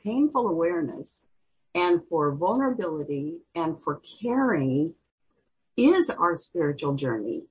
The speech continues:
and it's one that we need to do together. And that Beloved Conversations is about stumbling and making mistakes and, and being hurt and hurting others and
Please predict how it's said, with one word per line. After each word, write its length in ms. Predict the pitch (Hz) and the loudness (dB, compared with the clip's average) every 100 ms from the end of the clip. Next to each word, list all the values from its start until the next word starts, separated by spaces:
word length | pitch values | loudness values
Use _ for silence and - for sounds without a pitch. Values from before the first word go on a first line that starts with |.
| - | -4
and 180 | 190 208 | 0 2
it's 220 | 220 - | 0 0
one 220 | 226 233 | 2 4
that 80 | 240 | 4
we 80 | 240 | 2
need 160 | 240 240 | 2 2
to 80 | |
do 140 | 240 240 | 2 0
together. 640 | 220 240 294 240 - - _ _ _ _ _ - | 0 0 2 2 -2 -6 _ _ _ _ _ 0
And 260 | 202 202 202 | 4 4 2
that 120 | 202 | 2
Beloved 420 | 208 220 269 262 | 2 4 2 0
Conversations 800 | 254 247 247 - 240 269 277 226 | -2 0 -2 -2 -2 0 0 0
is 180 | 208 202 | -2 -2
about 560 | 196 185 185 185 175 _ _ _ - | -2 0 2 0 -2 _ _ _ -20
stumbling 720 | - - 247 269 202 156 156 | -14 -4 0 0 -2 -4 -4
and 140 | 165 | -4
making 340 | 202 226 247 220 | -4 -2 -2 -2
mistakes 760 | 202 - 220 214 175 - - | -4 -4 0 0 -2 -6 -8
and, 280 | 180 165 170 - _ _ _ _ 190 | -2 -2 -2 -6 _ _ _ _ -6
and 340 | 190 185 185 | -4 -2 -2
being 340 | 233 277 294 | 2 4 4
hurt 520 | 214 294 285 269 196 - 185 | 2 2 4 4 2 -4 0
and 360 | 185 185 190 | 2 2 0
hurting 380 | - 262 294 254 | 0 2 4 4
others 540 | 247 262 202 160 165 - | 4 4 2 0 -4 -8
and 540 | 180 180 180 180 185 | -4 0 0 0 -2